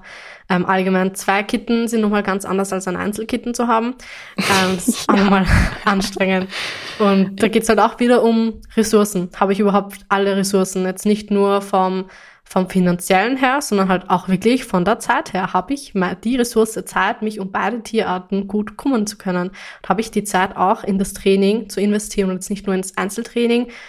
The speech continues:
Speaker 1: von Hund oder Einzeltraining Katze, sondern wirklich für beide Tierarten? Das ist
Speaker 2: Mhm.
Speaker 1: auch nochmal was anderes.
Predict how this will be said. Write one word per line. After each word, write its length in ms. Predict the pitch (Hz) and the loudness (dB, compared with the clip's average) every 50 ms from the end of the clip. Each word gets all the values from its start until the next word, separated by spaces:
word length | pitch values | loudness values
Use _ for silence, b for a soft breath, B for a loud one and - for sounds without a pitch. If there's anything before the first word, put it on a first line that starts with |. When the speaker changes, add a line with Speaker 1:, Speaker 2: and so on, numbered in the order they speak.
| B B B | B B B
Speaker 1:
von 380 | - - 196 190 196 196 196 - | -4 0 0 2 2 0 -2 0
Hund 160 | 247 320 349 | 0 2 2
oder 120 | 240 208 196 | 2 2 2
Einzeltraining 540 | 185 190 208 208 202 - - 196 190 185 | 0 0 -2 -4 -4 -2 -2 -2 -2 0
Katze, 460 | 180 - - - - - - 208 220 226 | 0 -2 -4 -4 -4 -4 -2 -2 -2 -2
sondern 400 | - - - 196 190 185 190 196 | -6 -6 -2 0 0 0 0 0
wirklich 320 | 220 214 214 214 214 - | -2 -4 -6 -10 -10 -12
für 200 | - - - 190 196 - _ _ - - | -14 -10 -12 -12 -12 -12 _ _ -14 -8
beide 280 | - 190 262 233 233 233 | -4 -4 -2 -2 -4 -6
Tierarten? 500 | - - 185 - 180 180 180 214 220 208 | -4 -4 -4 -2 -2 0 2 4 4 4
Das 140 | 190 - - | 2 0 2
ist 60 | 190 208 196 | 2 2 2
Speaker 2:
Mhm. 60 | 202 - | 2 0
Speaker 1:
auch 100 | - 254 | 0 2
nochmal 240 | 294 269 220 196 | 4 4 4 2
was 140 | 180 196 196 | 0 -2 -4
anderes. 440 | 185 196 190 185 185 185 196 202 202 | -4 -4 -4 -2 -2 -4 -4 -6 -8